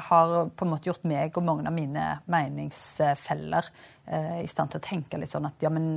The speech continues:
eh, det å være litt sånn undergrunnsbevegelse i egen kirke, det å være litt sånn, eh, naysayers, minne oss på at vi, vi, vi har en lang tradisjon for, for kirken i Norge, og de lange linjene er liksom litt representert i denne her kirken,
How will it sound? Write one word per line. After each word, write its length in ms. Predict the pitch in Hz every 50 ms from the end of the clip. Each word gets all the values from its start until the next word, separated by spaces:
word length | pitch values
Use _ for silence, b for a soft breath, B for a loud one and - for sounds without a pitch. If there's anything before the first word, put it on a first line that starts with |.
| 156 156
eh, 240 | 160 160 160 156 151 b b b b b b b _ - - - - - - - - -
det 80 | 170 156
å 60 | 151
være 160 | 160 156 156
litt 80 | 165 -
sånn 220 | - 170 160 160 156 156 - -
undergrunnsbevegelse 1300 | 170 170 147 139 151 160 - - 151 143 - - - - - - 165 160 147 139 - 190 - - - 185
i 60 | 160
egen 200 | 151 156 156 156
kirke, 360 | - 170 156 - - 160 170
det 60 | 175 165
å 60 | 160 160
være 140 | 156 160
litt 80 | 156 165
sånn, 160 | 165 165 160 151 B B B B B B - -
eh, 140 | 156 156 156
naysayers, 720 | 165 165 151 143 139 - - 170 151 151 160 175 170 - - - - - - - 175
minne 380 | 190 190 180 156 143 139 143 151
oss 140 | - - -
på 160 | - 160 151
at 160 | 147 - -
vi, 140 | 165 156 151 147 - B B B B B B
vi, 140 | - 160 160 -
vi 160 | 180 170 165 156
har 80 | - 170
en 140 | 170 175 165
lang 100 | 151 151
tradisjon 480 | 151 - 170 165 - - - 151 147
for, 240 | - - - 160 - - -
for 80 | 170
kirken 380 | 156 - 147 - - - 160 160
i 20 |
Norge, 220 | 147 143 147 147 165
og 60 | 175
de 80 | 170 175
lange 220 | 175 156 139 139 156
linjene 460 | 170 160 139 - 165 160 156 160 165 151
er 80 | 156
liksom 400 | 156 147 - 156 156 156 156 147
litt 240 | 147 151 151 - -
representert 800 | 151 147 - 165 156 - 175 160 - - - 139 135 - - -
i 80 | 170 156
denne 160 | 156 156 147
her 80 | 151 151 -
kirken, 400 | - 143 - - - 208 254 B